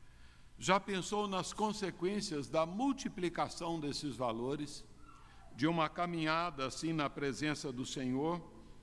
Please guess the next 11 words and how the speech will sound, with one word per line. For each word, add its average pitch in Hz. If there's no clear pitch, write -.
O 143
pai, 180
então, 170
tá 175
dizendo: 160
"Filho, 175
agasalha, 165
ah, 127
tenha 196
sensibilidade 156
pra 165